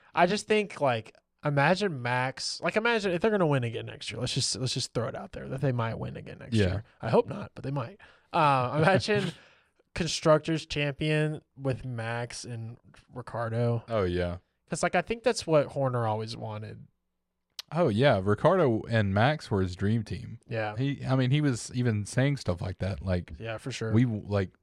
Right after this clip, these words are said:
Speaker 2: when he left, we wanted him to stay for as long as we could have him.
Speaker 1: Also, did you hear that Horner almost went to Ferrari? Did you hear about this?
Speaker 2: Yeah, I did.
Speaker 1: And
Speaker 2: We
Speaker 1: they
Speaker 2: ta-, I thought we talked about this
Speaker 1: I
Speaker 2: last
Speaker 1: don't
Speaker 2: time.
Speaker 1: think so.
Speaker 2: Oh,
Speaker 1: A-,
Speaker 2: okay.
Speaker 1: and, and they, um,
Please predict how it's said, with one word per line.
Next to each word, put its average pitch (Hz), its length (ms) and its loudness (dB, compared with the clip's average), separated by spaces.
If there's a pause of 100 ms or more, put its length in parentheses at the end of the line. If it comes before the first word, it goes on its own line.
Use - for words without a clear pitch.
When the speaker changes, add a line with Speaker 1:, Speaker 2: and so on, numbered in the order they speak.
Speaker 2:
when 104 160 -2
he 113 80 2
left, 110 400 2
we 107 120 -2
wanted 107 340 -2
him 107 120 0
to 104 80 -2
stay 98 260 0
for 90 160 -6
as 90 180 -10
long 95 200 -4
as 92 80 -6
we 92 100 -8
could 92 180 -12
have 95 220 -4
him. 101 180 -14 (220)
Speaker 1:
Also, 196 260 6
did 196 180 -6
you 247 100 0
hear 196 300 6
that 170 220 8
Horner 147 380 2
almost 123 320 0
went 143 120 0
to 135 80 0
Ferrari? 131 760 -2
Did 127 120 -6
you 143 80 -4
hear 139 100 0
about 156 200 0
this? 104 220 -2
Speaker 2:
Yeah, 101 160 4
I 92 40 4
did. 92 340 0
Speaker 1:
And 160 100 4
Speaker 2:
We - 60 6
Speaker 1:
they 240 80 4
Speaker 2:
ta-, 247 180 -2
I 208 40 -8
thought 208 140 -2
we 208 80 -2
talked 170 200 -2
about 101 200 0
this 95 220 -8 (100)
Speaker 1:
I - 60 2
Speaker 2:
last 233 100 6
Speaker 1:
don't 302 80 2
Speaker 2:
time. 190 60 2
Speaker 1:
think 90 120 2
so. 123 360 2
Speaker 2:
Oh, 190 60 2
Speaker 1:
A-, 170 120 6
Speaker 2:
okay. 165 120 4
Speaker 1:
and, 160 160 0
and 147 240 -2
they, 147 400 4
um, 117 480 0